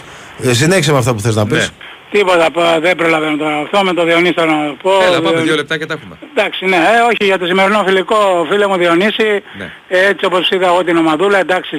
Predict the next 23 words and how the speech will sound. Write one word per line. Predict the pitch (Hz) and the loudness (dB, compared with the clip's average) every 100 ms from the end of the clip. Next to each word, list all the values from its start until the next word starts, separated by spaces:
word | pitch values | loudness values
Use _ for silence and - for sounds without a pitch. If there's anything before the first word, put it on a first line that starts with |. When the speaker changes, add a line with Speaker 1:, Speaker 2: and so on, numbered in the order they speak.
| 135 | -2
Speaker 3:
ζέστη, | 190 - | -2 -2
εντάξει, | 180 160 180 165 | -2 0 -2 -4
το | 175 | -2
ένα | 175 165 | 0 0
το | 151 | 0
άλλο, | 175 202 202 - | 0 2 -2 -4
μμμ. | 202 - 175 160 - - - | -8 -4 -4 -4 -10 -20 -6
Δεν | 180 | -4
τη | 170 | 0
βλέπω | 180 185 165 | 0 0 0
την | 160 151 | -2 0
Dnipro. | 160 165 160 175 190 - - - - - - - - - - - | 0 0 0 -2 -2 -12 -20 -20 -20 -20 -20 -20 -20 -20 -20 -4
Ελπίζω | 180 175 226 214 | -4 -2 -2 0
να | 214 208 | 0 2
μην | 214 | 2
είναι | 220 208 | 2 0
αυτά | - 208 | -2 -2
που | 202 | 0
είδαμε | 190 190 175 | 0 0 -2
σήμερα. | 185 160 131 - - - - - - - - - - - | 0 0 -2 -8 -16 -20 -20 -20 -20 -20 -20 -20 -16 -4
Καμία | 170 180 180 | 0 0 0
σχέση. | - 151 - 143 - - - - - - | 0 -4 -2 -6 -8 -20 -20 -20 -20 -8
Για | 160 | -4